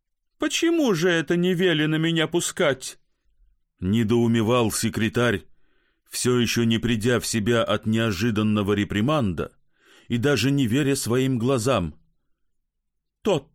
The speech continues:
толстый сказал, что потому-то и не пускать, что я из редакции. Но почему же, чёрт их подери? Не дай бог, знакомые увидят, что я здесь мёрзну,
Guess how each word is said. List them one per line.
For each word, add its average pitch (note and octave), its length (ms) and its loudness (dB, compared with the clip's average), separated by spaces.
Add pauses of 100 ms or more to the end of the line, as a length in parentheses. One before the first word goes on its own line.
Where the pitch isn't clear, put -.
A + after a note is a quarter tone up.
толстый A3+ 680 -2 (720)
сказал, G3+ 480 0
что G3 220 -2
потому-то G3+ 480 0
и G#3 200 0
не G#3 120 2
пускать, G#3+ 540 -2
что - 220 -2
я E3+ 160 0
из D#3+ 280 -2
редакции. D3 840 -2 (840)
Но D3 160 0
почему C4 560 0
же, D#3 160 0
чёрт E3 400 -2
их - 140 -4
подери? F3+ 440 -2 (960)
Не G3+ 160 2
дай G3+ 240 2
бог, E3+ 320 2
знакомые F3 680 0
увидят, D#3 540 0
что - 180 -2
я E3+ 180 2
здесь D3 320 -2
мёрзну, C#3+ 580 -2